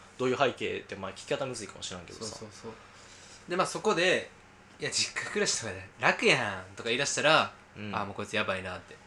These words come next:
Speaker 1: うん。
Speaker 2: 思ったらいいし、「こういう背景で」みたいなのが納得できるんやったら、ちいさんが。
Speaker 1: うん。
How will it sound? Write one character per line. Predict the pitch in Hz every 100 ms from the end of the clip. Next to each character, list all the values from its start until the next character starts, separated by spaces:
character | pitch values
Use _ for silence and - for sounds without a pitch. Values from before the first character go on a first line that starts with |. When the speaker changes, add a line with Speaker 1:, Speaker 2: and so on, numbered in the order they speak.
| -
Speaker 1:
う | 139
ん。 | 127 - - - - - - - -
Speaker 2:
思 | 113 110
っ |
た | -
ら | 104
い | 104
い |
し、 | 104 - 202 - - - - - - - -
「こ | 139
う | 135
い |
う | 127
背 | 139
景 | 110 110
で」 | 113 123
み | 110
た | 98
い |
な | 95 98
の | 117
が |
納 | 139
得 | 156 175 165
で | 165
き | 170
る | 180
ん |
や | 156
っ |
た | - 131
ら、 | 123
ち | -
い | 117
さ | 104
ん | 101
が。 | 101 - -
Speaker 1:
う | 113
ん。 | 117 98